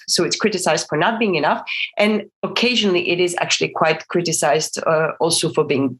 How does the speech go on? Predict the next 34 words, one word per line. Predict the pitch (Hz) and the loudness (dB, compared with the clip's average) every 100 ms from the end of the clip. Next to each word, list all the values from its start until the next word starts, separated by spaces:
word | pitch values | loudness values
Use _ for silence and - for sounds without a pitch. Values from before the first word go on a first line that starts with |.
| - | -4
too | - 147 | 0 0
much, | 147 175 220 214 - - - - - - | 2 2 2 0 -2 -4 -12 -12 -14 -4
um, | 170 170 165 160 160 160 160 160 147 | 0 2 2 2 0 0 0 -2 0
because | 160 175 160 - | 0 0 -2 0
there, | 156 | 2
it's, | 151 147 139 - | 2 0 -2 -2
it's | 156 - | -2 0
already | 151 170 202 | 0 0 2
internationalized | 185 180 185 160 151 165 147 147 151 - | 2 0 0 0 0 2 2 2 0 -2
enough. | 156 151 151 151 | 0 2 2 0
It's, | 139 131 | -4 -2
it's | 139 127 | -4 -2
not | 156 170 170 | 0 0 0
really | 180 160 | -2 0
in | 160 | 0
our, | 156 147 147 147 - - - - | 0 2 2 -2 -6 -16 -14 -4
in | 160 - 156 | -4 -2 0
our | 147 151 | 0 0
interest, | - 151 - 131 131 | -2 -4 0 -2 0
et | 131 | -2
cetera. | 151 127 156 | 0 0 0
And | 147 151 | 0 0
these | 180 | 0
voices | 165 151 151 151 | 0 0 0 0
come, | - 156 147 - - - | 0 0 0 -6 -16 -4
uh, | - - | -2 0
from | 214 220 | 0 2
Indonesia, | 175 165 156 143 151 | 0 0 -2 0 0
from | 139 180 | 0 0
Malaysia, | 160 151 139 147 | 2 0 0 0
not | 160 190 | 0 0
necessarily | 180 170 - 151 | 0 0 0 -2
from, | 139 147 147 147 | 0 0 0 0
uh, | 156 156 | 0 0